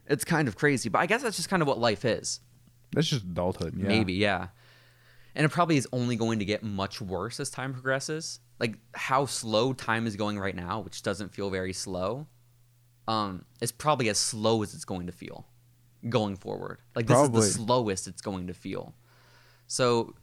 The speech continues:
Speaker 1: maybe we should take advantage of that. But, oh, how?
Speaker 2: We'll figure it out.
Speaker 1: What's someone to do? What's a boy to do?
Speaker 2: We'll figure something out.
Speaker 1: I mean, I
Speaker 2: It'll be
Speaker 1: guess so.
Speaker 2: great.
Speaker 1: I'm gonna go face paint some kids on Sunday.
Speaker 2: That's gonna be great.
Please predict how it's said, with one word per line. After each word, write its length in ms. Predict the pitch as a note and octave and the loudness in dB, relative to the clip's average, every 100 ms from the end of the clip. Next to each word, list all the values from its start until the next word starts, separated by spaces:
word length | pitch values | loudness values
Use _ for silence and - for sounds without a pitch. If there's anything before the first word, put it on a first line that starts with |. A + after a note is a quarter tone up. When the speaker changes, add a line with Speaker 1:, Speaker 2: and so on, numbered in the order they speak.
| - - _ - | -20 -20 _ -6
Speaker 1:
maybe 260 | A#2+ C3 | -2 2
we 80 | D#3+ | 2
should 160 | D3 C#3 | 0 -4
take 140 | A#2 | -4
advantage 400 | G#2 F2+ F2 F2 | -4 -4 -6 -10
of 80 | E2+ | -10
that. 300 | F2+ F2+ - - - _ _ _ _ _ _ _ _ | -8 -8 -10 -18 -20 _ _ _ _ _ _ _ _
But, 140 | - D3+ | 0 0
oh, 40 | B2 | 0
how? 580 | - D3 D#3+ D#3+ - - _ _ _ - - _ _ _ _ _ _ _ _ _ | -4 -2 0 -2 -4 -14 _ _ _ -20 -20 _ _ _ _ _ _ _ _ _
Speaker 2:
We'll 100 | - | -8
figure 280 | D3 A#2+ F#2+ | -2 0 0
it 80 | F2+ | 0
out. 80 | F2+ | 0
Speaker 1:
What's 160 | E3 | 2
someone 300 | - F3 E3+ | 2 2 0
to 100 | D#3+ | 0
do? 320 | D3 G3 D4+ - | 0 0 -2 -4
What's 180 | C#3 F#3+ | -2 2
a 60 | |
boy 380 | D#3 C3 C#3 D#3 | 2 4 4 4
to 120 | D#3 E3+ | 2 0
do? 380 | F3+ F#4 G2 F2 | 0 0 -4 -4
Speaker 2:
We'll 120 | C4 E4+ | -2 2
figure 280 | - F#4+ | 6 6
something 380 | G4 F#4+ F#4+ F#4+ | 6 4 4 6
out. 480 | F#4 F#4 D#4+ D3+ - - - - | 6 8 8 6 4 -4 -20 -16
Speaker 1:
I 20 | |
mean, 120 | F#3 B3+ | -12 -4
I 40 | |
Speaker 2:
It'll 100 | C#4+ | 2
be 40 | F#4 | 4
Speaker 1:
guess 80 | C4+ | 8
so. 40 | |
Speaker 2:
great. 300 | C4 B3+ A3+ | 8 10 8
Speaker 1:
I'm 120 | A#2 F#2 | 6 2
gonna 140 | B2+ | 0
go 100 | G2+ | -2
face 320 | - A2+ B2+ | 0 0 0
paint 240 | - B2+ G#2+ | 0 -2 -4
some 160 | G2+ | -8
kids 360 | F#2 - B2 A2+ | -6 -2 -2 0
on 180 | F#2 F#2+ | -4 -4
Sunday. 500 | G2+ F#2+ G#2 C3 C3 _ _ _ _ _ _ - - _ _ _ _ | -6 -2 0 0 -4 _ _ _ _ _ _ -20 -20 _ _ _ _
Speaker 2:
That's 200 | C3 F3 | 0 2
gonna 140 | E3 G#2+ | 2 2
be 60 | |
great. 280 | F#2 G2+ | 2 0